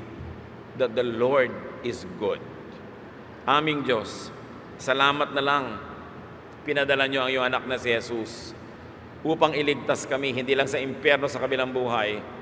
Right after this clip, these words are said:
kundi sa mga kuko ng mga Pharisees, ng mga religious conservatives, ng mga mapanghusga, mapang-, mapagparusa. Turuan niyo kaming maunawa ito.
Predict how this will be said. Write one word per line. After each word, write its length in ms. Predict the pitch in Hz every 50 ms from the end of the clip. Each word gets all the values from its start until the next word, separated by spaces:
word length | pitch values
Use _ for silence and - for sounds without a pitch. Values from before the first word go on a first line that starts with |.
| - - - - - - - - -
kundi 160 | 131 135 147
sa 160 | 135 - 143
mga 480 | 139 139 135 135 131 131 127 117 - -
kuko 400 | 160 147 - - 175 170 165 160
ng 120 | 156 151
mga 200 | 147 147 147 143 135 123
Pharisees, 960 | 151 135 135 127 135 - - 135 127 123 120 - - - - - - - - - - - - - - - - - - - -
ng 60 | 117 127
mga 120 | 135 143 151 160
religious 360 | 151 156 160 160 165 160 - -
conservatives, 1200 | 160 156 156 151 151 156 147 135 135 127 - 127 120 120 120 117 113 - - - - - - - - - - - - - - -
ng 80 | 131
mga 160 | 139 147 151 151 147 143
mapanghusga, 680 | 139 - 131 131 123 120 123 113 - 117 127 156 156 156
mapang-, 480 | 156 143 127 - - 120 120 117 113 107 98 - - - - - - - - - - -
mapagparusa. 720 | 131 - - 143 123 117 147 143 175 202 165 - 151 101 92 - - - - - - - - - - - - - - - - - - - - - - - - - - - - - -
Turuan 240 | 175 180 190 180 185
niyo 120 | 180 170
kaming 280 | 160 160 170 165 165 165
maunawa 520 | 160 175 180 170 156 160 160 156 151 147
ito. 320 | 143 - 139 131 120 107